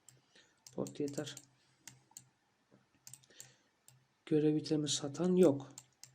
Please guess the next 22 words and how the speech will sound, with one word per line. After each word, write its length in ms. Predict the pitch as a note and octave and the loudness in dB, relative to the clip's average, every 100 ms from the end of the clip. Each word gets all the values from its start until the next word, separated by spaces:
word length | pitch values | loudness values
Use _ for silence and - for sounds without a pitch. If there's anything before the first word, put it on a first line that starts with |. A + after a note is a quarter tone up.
| _ - | _ -2
Peki. 420 | E3 C3+ D3 E3+ - _ _ _ _ _ _ _ _ | -2 0 -2 -4 -8 _ _ _ _ _ _ _ _
O 100 | D#3 | -2
zaman 380 | C#3+ D3+ D#3+ - - | 2 4 2 -2 -2
onun 200 | E3 D#3+ | 2 4
hesabını 580 | D3 C#3 C#3 C3+ D#3 D#3+ | 2 0 -2 0 0 2
ben 180 | D3 D#3 | 2 0
sizlere 520 | - C#3+ C3+ C#3+ C#3 | -2 -2 2 4 4
bırakıyorum. 600 | C3 B2+ - C#3 F3 - - - _ _ _ - - _ _ _ - | 2 0 0 0 0 -2 -12 -20 _ _ _ -20 -20 _ _ _ -10
Yüz 160 | D#3+ - | -4 -2
kırk 280 | - C3 - | -2 -4 0
tane 300 | C#3+ C3+ C3+ | 0 2 2
bundan, 300 | C#3 F3+ G3 | 2 4 4
otuz 180 | - | 2
sekiz 320 | - D#3 - - | -2 -2 -2 -2
tane 220 | D3 C#3+ | 0 2
bundan. 420 | C#3 C#3 C#3+ C#3+ _ | 0 -2 -4 -6 _
Yani 220 | F3 E3 - _ _ _ _ _ _ _ _ _ | -10 -10 -12 _ _ _ _ _ _ _ _ _
on 220 | B3+ C4+ G3+ | 8 8 8
K'dan 360 | D3+ C#3 E3 | 4 2 2
s-, 600 | F3 - - - - - | 0 -2 -2 -2 -2 -2
satılır 360 | - - C#3 C3 | -2 2 2 2
bunlar. 340 | B2+ A#2+ - | -2 -6 -12